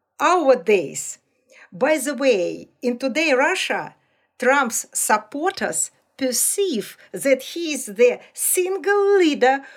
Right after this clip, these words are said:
who can save America from itself, from its liberal global mission, from its false tolerance and political correctness, from the consequences of multiculturalism,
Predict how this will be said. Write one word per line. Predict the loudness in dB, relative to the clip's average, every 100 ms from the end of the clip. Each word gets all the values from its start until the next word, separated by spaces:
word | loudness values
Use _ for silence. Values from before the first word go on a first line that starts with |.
| -10
who | -6 -2
can | 0 0
save | -2 -4 -2 -2
America | -2 -4 -4 -6
from | -4 -2 -2
itself, | -2 -2 0 0 -2 -10 -20 _ _ _ _ _ -20 -20
from | 0 4 4 2
its | -2 -4
liberal | -2 0 2 2
global | 2 4 4 4 0
mission, | 0 0 -2 -4 -4 -8 -14 _ -20 -4
from | 0 2 0
its | -6 -2
false | 2 2 0 -2
tolerance | 0 2 2 0 -4 -6 -8 -4
and | -2 -2 -2
political | 0 0 0 -8
correctness, | -2 0 0 -2 -8 -10 -10 -12 -18 -14
from | -2 0 0
the | -2
consequences | -4 -6 -6 -8 -6 -4 -4 -4 -4
of | -6 -6
multiculturalism, | -6 -6 -6 -10 0 0 0 -6 -4 -4 -6 -8 -12